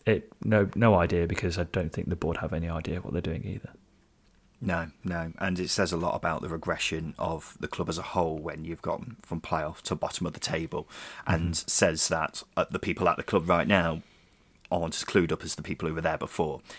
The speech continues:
Speaker 2: and that's worrying for Barnsley heading into League One next season. West Brom won one nil away at Reading, just the Albion's second away win this calendar year, which is pretty crazy when we were considering them as playoff contenders or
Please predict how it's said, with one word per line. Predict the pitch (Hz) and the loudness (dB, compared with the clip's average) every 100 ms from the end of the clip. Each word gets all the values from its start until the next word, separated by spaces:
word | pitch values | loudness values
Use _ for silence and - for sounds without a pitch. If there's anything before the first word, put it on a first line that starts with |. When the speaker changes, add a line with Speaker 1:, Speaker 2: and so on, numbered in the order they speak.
| - | -12
Speaker 2:
and | - | -2
that's | 80 73 | -2 0
worrying | 90 80 76 | -2 -2 -4
for | 82 - | -6 0
Barnsley | 85 82 82 | 0 0 -4
heading | 78 82 | -6 -6
into | 80 73 | -6 -4
League | 80 82 - | -4 -4 -4
One | 87 | -4
next | 85 - | -4 -2
season. | - 85 85 87 - - - - - | 0 0 0 -4 -6 -10 -10 -14 6
West | 117 - | 6 8
Brom | 131 123 | 10 10
won | 120 123 117 - | 12 10 10 2
one | 98 117 117 | 8 10 12
nil | 113 117 - | 12 10 8
away | 104 113 110 - | 10 12 10 10
at | 110 95 | 6 6
Reading, | 98 110 110 127 | 8 8 10 6
just | 120 117 - | 6 4 4
the | 127 | 6
Albion's | 127 127 127 131 120 - | 10 10 10 8 8 6
second | - - 147 180 165 | 6 6 6 6 6
away | 120 117 127 | 6 8 8
win | 110 92 | 8 6
this | 90 - | 4 0
calendar | - - 120 98 | -4 -2 2 2
year, | 95 92 90 | 2 2 0
which | 82 - | 0 -4
is | 90 - - - - | -6 -4 -6 -8 -20
pretty | - - - 135 - 76 | -14 -10 -6 -6 -6 -4
crazy | 90 85 80 | 0 0 -2
when | 82 80 78 - - - | -2 -2 -4 -8 -20 -10
we | |
were | 82 | -8
considering | 87 80 85 82 | -4 -2 -2 0
them | 85 82 | 0 -2
as | 71 | -4
playoff | - 113 98 - | 0 6 6 6
contenders | 85 80 78 78 80 | -4 -4 -4 -4 -4
or | 78 | -6